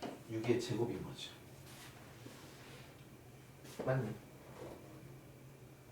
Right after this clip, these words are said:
어떻게 보려면 이 거듭제곱, 이 자리가, 이 자리가 이렇게 된 거예요. 전체의 육의 제곱으로 가도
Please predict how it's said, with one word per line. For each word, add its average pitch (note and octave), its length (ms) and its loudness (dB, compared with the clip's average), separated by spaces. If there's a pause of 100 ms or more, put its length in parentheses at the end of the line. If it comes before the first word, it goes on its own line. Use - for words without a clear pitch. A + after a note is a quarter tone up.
(760)
어떻게 - 240 12
보려면 D3 600 12 (800)
이 E3+ 240 8
거듭제곱, - 520 10
이 E3 180 8
자리가, B2+ 640 6
이 B2 100 6
자리가 G2 420 2 (160)
이렇게 B2+ 200 8
된 F2 180 6
거예요. - 160 -2 (500)
전체의 E3 1080 12 (720)
육의 C3 380 12
제곱으로 G#2+ 420 6
가도 - 180 8